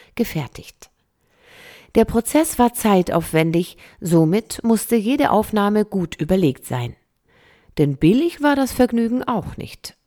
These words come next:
Pro Aufnahme kamen allein an Laborkosten leicht zwanzig bis dreißig Euro zusammen.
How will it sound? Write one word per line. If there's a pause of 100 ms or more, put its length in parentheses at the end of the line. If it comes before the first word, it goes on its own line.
(420)
Pro
Aufnahme
kamen
allein
an
Laborkosten
leicht (260)
zwanzig
bis
dreißig
Euro
zusammen.